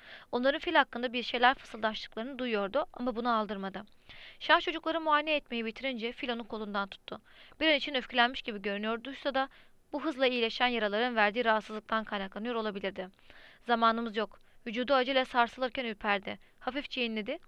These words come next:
homurdandı ve sonra kendine geldi. At G P S aygıtını aktive etti. "Seni bulmaya çıkmıştım. Bir şey bulmuş olmalı.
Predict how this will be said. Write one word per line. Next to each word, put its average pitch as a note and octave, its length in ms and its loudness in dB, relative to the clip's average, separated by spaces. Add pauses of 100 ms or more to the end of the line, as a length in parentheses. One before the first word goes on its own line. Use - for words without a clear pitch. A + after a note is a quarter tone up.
homurdandı A#3 540 2
ve C4+ 60 2
sonra B3+ 240 -6
kendine A3 360 0
geldi. G3 320 -2 (540)
At - 180 6
G C4+ 120 -6
P D4 200 0
S C#4+ 120 0
aygıtını A#3 440 4
aktive A#3 340 2
etti. G3+ 320 -4 (160)
"Seni A#3 200 -4
bulmaya A3+ 260 0
çıkmıştım. G#3 520 -8 (300)
Bir A#3 80 0
şey B3+ 220 0
bulmuş G#3+ 300 -4
olmalı. G3 360 -6